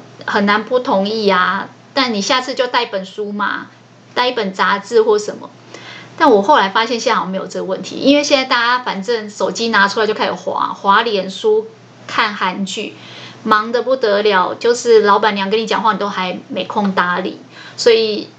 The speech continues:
我觉得自尊心的问题，或是他人目光的问题，至少台湾应该没有到厕所犯的这个程度啦，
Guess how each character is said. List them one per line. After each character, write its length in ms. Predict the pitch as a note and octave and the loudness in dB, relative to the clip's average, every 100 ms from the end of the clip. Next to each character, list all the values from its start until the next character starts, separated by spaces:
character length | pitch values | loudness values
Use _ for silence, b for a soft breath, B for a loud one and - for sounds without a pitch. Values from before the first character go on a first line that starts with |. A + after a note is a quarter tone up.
| - - | -4 2
我 120 | G#3 | 4
觉 200 | A3+ A#3+ | 6 4
得 680 | C#4 C4 B3 A#3+ A3+ A3+ - - - - | 4 2 2 0 0 -4 -8 -18 -20 -12
自 240 | - F4 C#4 | 2 2 6
尊 260 | D4 C#4 | 4 4
心 180 | C#4 C4 | 0 -4
的 120 | A#3+ | 0
问 200 | A#3 A#3+ | 2 0
题， 200 | A#3+ G3+ | -2 -4
或 180 | A3 A#3+ | 0 0
是 120 | B3 | -2
他 320 | - B3+ C4 | -2 2 2
人 200 | B3 G#3 | 2 0
目 240 | G#3+ B3+ A3+ | 0 0 0
光 260 | G#3+ A3 | 0 0
的 120 | G#3 F#3+ | 4 6
问 240 | G#3+ F#3+ | 4 2
题， 340 | - - - - - B B B - - - - - - - - - - - | -8 -14 -16 -18 -20 B B B -20 -20 -20 -20 -20 -20 -20 -20 -20 -16 -8
至 100 | E4+ | 0
少 180 | G3+ | 0
台 180 | F#3+ G3 | 2 2
湾 160 | A3 A#3 | 2 2
应 100 | A#3+ | 0
该 140 | A#3 | 0
没 100 | A3 | 2
有 80 | F3+ | 0
到 180 | G#3 G3 | 0 0
厕 300 | F#3+ C4 G3+ | 0 0 0
所 260 | - G#2+ - - | 0 -6 -6 -4
犯 200 | A3 F#3 | -2 0
的 220 | E3+ - - | -2 -4 -6
这 120 | - | -6
个 120 | F#3+ F3 | -4 -4
程 320 | - - G3 | -4 -6 -6
度 200 | - - | -6 -6
啦， 140 | - | -12